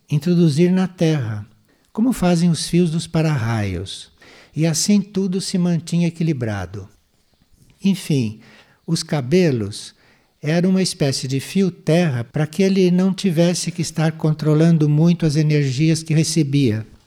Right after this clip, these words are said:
Ele podia trabalhar bem livremente, bem abertamente, receber tudo aquilo que descesse, porque no plano físico, magneticamente, os cabelos se encarregavam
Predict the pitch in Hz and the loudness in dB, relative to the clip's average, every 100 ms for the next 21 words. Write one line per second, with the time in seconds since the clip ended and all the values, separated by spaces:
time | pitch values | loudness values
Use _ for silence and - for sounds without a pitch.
0 | _ _ _ _ _ _ _ _ _ _ | _ _ _ _ _ _ _ _ _ _
1 | _ 143 165 160 156 160 180 165 160 143 | _ 0 0 0 -2 2 2 2 -2 -2
2 | 147 139 131 180 196 180 151 151 165 180 | -4 -4 -2 0 2 2 0 0 2 0
3 | 170 139 139 180 175 147 156 156 143 139 | -2 -6 -2 0 0 -2 -4 -4 -6 -2
4 | 165 175 - 147 143 - 147 160 160 220 | 0 -2 -2 -4 -2 -2 -2 -2 0 0
5 | 190 175 - 190 185 160 160 156 151 151 | 2 0 0 0 2 0 -4 -4 -2 -2
6 | 131 131 - _ _ 110 135 - - 185 | -4 -8 -14 _ _ -4 -2 0 2 4
7 | 190 - - 185 - _ _ _ _ - | 2 -4 -4 -6 -8 _ _ _ _ -8
8 | 135 156 196 190 165 156 143 - 175 190 | -2 4 4 4 2 4 2 0 2 4
9 | 175 165 175 - 190 185 _ _ _ - | 2 0 -4 -4 -6 -6 _ _ _ -6
10 | 139 147 147 151 175 175 165 160 143 143 | -4 0 2 4 2 0 -4 -2 -2 0
11 | 170 180 - 175 175 - _ _ 143 - | 0 0 -4 -4 -4 -8 _ _ -8 -6
12 | 160 143 139 160 175 175 185 180 - - | -4 0 2 2 2 0 -2 -8 -16 -20
13 | _ - 156 151 143 160 127 127 151 156 | _ -4 -4 -2 -2 -2 -2 -2 -2 -2
14 | 170 175 | -2 -2